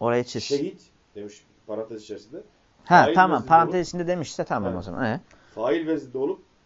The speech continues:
Speaker 2: şahit olduğu anlamındaki fiilden mübalağa kipidir.
Speaker 1: Evet, mübalağa yani böyle,
Speaker 2: Evet.
Speaker 1: e, fazlalık. Tamam mı?
Speaker 2: Evet.
Speaker 1: Hı.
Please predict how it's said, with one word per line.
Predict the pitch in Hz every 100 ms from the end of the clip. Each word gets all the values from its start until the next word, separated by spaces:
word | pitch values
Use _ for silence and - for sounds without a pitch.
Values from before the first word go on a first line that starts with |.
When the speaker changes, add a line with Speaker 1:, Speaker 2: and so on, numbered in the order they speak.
| _
Speaker 2:
şahit | - 127 135 185 202
olduğu | 139 147 156 143
anlamındaki | 127 123 120 117 120 117 190 -
fiilden | 139 139 143 151
mübalağa | 151 143 147 156 170
kipidir. | 156 127 120 - _ -
Speaker 1:
Evet, | 110 98 -
mübalağa | 131 127 127 123 117
yani | 120 123
böyle, | 117 117 120 117 _ _ -
Speaker 2:
Evet. | 123 -
Speaker 1:
e, | - 50
fazlalık. | - - 120 110 113 104 - _ _
Tamam | 113 156
mı? | 95 _ _
Speaker 2:
Evet. |
Speaker 1:
Hı. | -